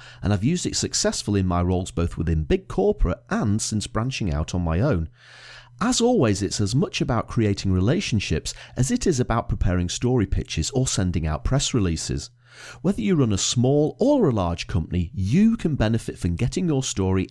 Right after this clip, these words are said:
out into the media. That's why I'm delighted that my guest this week is Janet Murray, and she has lots of ideas.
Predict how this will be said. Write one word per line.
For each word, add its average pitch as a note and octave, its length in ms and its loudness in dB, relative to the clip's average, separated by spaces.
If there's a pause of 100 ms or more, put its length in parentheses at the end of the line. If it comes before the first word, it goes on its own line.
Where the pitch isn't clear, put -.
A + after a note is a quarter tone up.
out D#3+ 300 -2
into A2+ 220 -2
the G2 80 0
media. F#2+ 480 0 (360)
That's - 200 -2
why G#3 140 4
I'm F3+ 100 2
delighted D3+ 560 0
that F2 100 -4
my G2 140 2
guest F#2 260 -2
this - 240 0
week F2+ 300 0 (200)
is D#3+ 140 -2
Janet E2+ 380 -2
Murray, C3 400 2 (260)
and A2+ 140 0
she A#2+ 100 0
has F#2+ 160 0
lots E3+ 380 -2
of C3+ 100 -2
ideas. F2+ 500 0